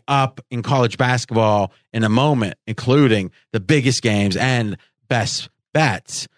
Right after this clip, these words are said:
rapid fire type actionable info. But first, though, a little N B A detour. Fezzik's number one focus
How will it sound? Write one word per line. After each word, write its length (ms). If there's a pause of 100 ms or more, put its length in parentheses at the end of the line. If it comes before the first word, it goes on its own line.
(240)
rapid 320
fire 520 (520)
type 380
actionable 540
info. 240
But 160
first, 340
though, 380 (140)
a 60
little 360
N 200
B 140
A 160
detour. 640
Fezzik's 720 (880)
number 400
one 320
focus 640